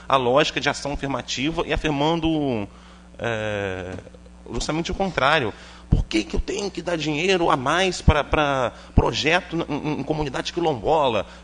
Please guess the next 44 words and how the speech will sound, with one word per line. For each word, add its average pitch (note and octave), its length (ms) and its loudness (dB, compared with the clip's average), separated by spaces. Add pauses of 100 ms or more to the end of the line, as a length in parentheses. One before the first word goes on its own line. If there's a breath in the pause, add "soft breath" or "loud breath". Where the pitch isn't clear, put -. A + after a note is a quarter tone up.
Que, F#2 200 -6
que C#3 160 -6
isso D#3 160 2
é - 20 6
um - 0 -
absurdo. C#3 720 0
Isso, E3 300 -4
e D3+ 80 -2
esse F3 140 -6
pensamento F#3 400 -2
tá, - 80 -6
tá, - 180 -10
parece F#3+ 200 -8
que - 60 -14
tá G3 60 0
aumentando, F#3 500 -2
infelizmente, E3 500 -4
assim, - 360 -6
é, - 40 -4
é, - 120 -8
é, G#2+ 840 -2 (160)
é, - 40 -14
na A2+ 120 -4
cabeça B2+ 280 -4
das C3+ 140 -6
pessoas. C3 640 0 (420 loud breath)
É, G2+ 420 0
então, B2+ 180 0
eu D#3+ 60 2
não E3 60 2
vou C#3+ 100 0
citar B2 640 2
on-, A#2+ 360 -2
onde A#2 220 0
nem A2+ 100 -4
quem, B2+ 80 -6
mas, C3 180 -4 (200)
às A2 100 -10
vezes, C#3 320 -8 (220 loud breath)
colegas, C3 520 4
assim, B2+ 300 -2
meus, A#2+ 540 0 (340 loud breath)
é, G2 800 0 (880 loud breath)
olham, B2+ 340 4